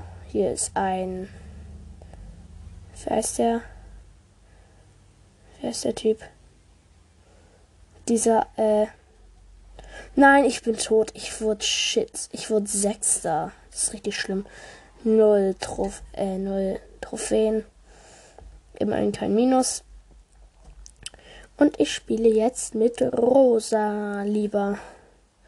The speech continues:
Ah, da habe ich auch noch eine Quest. Fünf Matches gewinnen. Ich glaub, wir machen heute noch so ein, zwei Quests. Und dann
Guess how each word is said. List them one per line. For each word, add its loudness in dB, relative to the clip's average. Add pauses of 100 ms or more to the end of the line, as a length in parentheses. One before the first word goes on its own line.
(1700)
Ah, 0
da 4
habe 0
ich -4
auch -8
noch -8
eine -6
Quest. 0
Fünf -2
Matches 0
gewinnen. 2 (400)
Ich -8
glaub, 4
wir 4
machen -2
heute 0
noch -4
so -6
ein, -6
zwei 2
Quests. 0 (840)
Und 2 (100)
dann 2